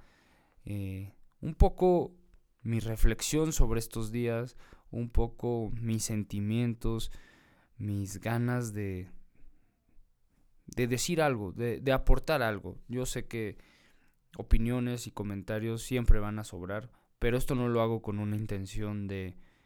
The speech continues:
de,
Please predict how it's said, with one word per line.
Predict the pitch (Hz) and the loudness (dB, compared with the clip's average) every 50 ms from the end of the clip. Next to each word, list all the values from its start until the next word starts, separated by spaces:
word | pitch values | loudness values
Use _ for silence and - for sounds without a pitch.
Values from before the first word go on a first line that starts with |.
| _ _ _ _ _ _ _ _ _ _ _ _ _ - _ _ _ _ - - _ _ _ _ _ _ _ - | _ _ _ _ _ _ _ _ _ _ _ _ _ -20 _ _ _ _ -20 -20 _ _ _ _ _ _ _ -12
de, | - 104 110 110 104 104 101 101 101 98 98 95 98 95 92 90 87 90 | -8 -6 -4 -4 -4 -2 -2 -4 -4 -4 -6 -6 -6 -6 -6 -6 -8 -10